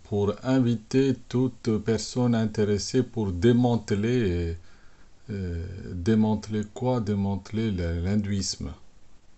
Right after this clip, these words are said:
Comme quoi, les Américains sont devenus complètement,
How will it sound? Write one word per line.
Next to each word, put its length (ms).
Comme 220
quoi, 480
les 160
Américains 500
sont 200
devenus 540
complètement, 1000